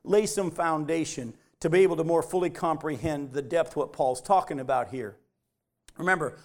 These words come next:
Paul has already laid out that the gospel, God's plan of salvation, has always been for both Jew and Gentile. It's always been that way. But go back to Romans one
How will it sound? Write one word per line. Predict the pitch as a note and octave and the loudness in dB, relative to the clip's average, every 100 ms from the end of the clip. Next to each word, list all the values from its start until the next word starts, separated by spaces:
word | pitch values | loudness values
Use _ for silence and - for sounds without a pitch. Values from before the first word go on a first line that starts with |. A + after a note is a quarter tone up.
| _ _ | _ _
Paul | - F#3+ A3+ | 0 2 2
has | F3+ G3+ E3 | -2 -4 -2
already | E3 F3+ G3+ G#3+ G#3+ G#3 | 0 2 2 0 -2 -2
laid | F#3+ F#3+ F3+ | 0 0 2
out | D#3+ D#3+ - - | 4 2 -2 -8
that | C#3+ | -6
the | D#3 | -6
gospel, | B2+ E3+ F#3 G3 - C#3 D3 | 0 2 2 -2 -8 -6 -4
God's | D3 C#3+ - | 0 0 0
plan | - F3+ F3+ | -2 -2 -2
of | F3 | -4
salvation, | F3 E3 D3 C3+ - C#3+ D3+ D3+ _ _ | -2 -2 -2 -6 -8 -10 -10 -12 _ _
has | E3 C#3+ C#3 F3 | -4 -4 0 6
always | G3 A3+ A#3 A#3 A#3 A3+ D3 | 8 8 6 2 0 -2 -8
been | A#2 F#3+ D3+ D#3 | -2 -2 0 -4
for | D#3 D3+ | -4 -4
both | F3 E3 B2 D#3 | -2 -4 -6 -14
Jew | D#3+ A3 G#3 G3+ - | -10 -8 -10 -12 -12
and | G3+ G#3 G3+ F3+ - | -8 -6 -6 -8 -12
Gentile. | B2+ E3+ C#3 - E2 - | -6 -6 -6 -10 -12 -10
It's | D#3+ - | -10 -6
always | F#3+ G3+ G#3+ F3 | 4 6 6 4
been | C3+ D3 | 0 -4
that | C3 A2 | -4 -8
way. | G#2+ | -8
But | F3+ | -6
go | A#3+ | -4
back | C#4+ B3 | -4 -2
to | G#3 | -2
Romans | G#3 F#3 C3+ | -2 -2 -6
one | E3 E3+ | -6 -6